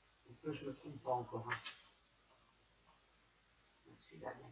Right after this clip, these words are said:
comme ça. Et de l'autre côté, ça vient comme ceci. Donc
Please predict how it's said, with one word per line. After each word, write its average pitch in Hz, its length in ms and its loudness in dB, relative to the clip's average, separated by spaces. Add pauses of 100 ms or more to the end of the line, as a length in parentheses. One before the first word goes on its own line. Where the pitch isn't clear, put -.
comme - 140 -10 (100)
ça. - 180 2 (1040)
Et 135 100 -8
de 135 100 6
l'autre - 180 4
côté, - 420 -8
ça - 220 -14
vient - 140 -6 (160)
comme 214 160 2
ceci. 123 440 -2 (1800)
Donc 135 180 -4